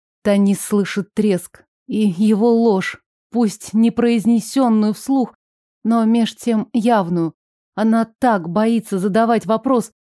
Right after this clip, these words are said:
поскольку ответ предопределен.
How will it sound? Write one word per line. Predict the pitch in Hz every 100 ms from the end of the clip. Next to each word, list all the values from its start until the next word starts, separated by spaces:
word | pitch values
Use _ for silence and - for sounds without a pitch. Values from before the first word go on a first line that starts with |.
| _
поскольку | 226 - 226 208 220
ответ | 220 220 220 226 - _ _
предопределен. | 226 220 226 226 190 233 220 202 170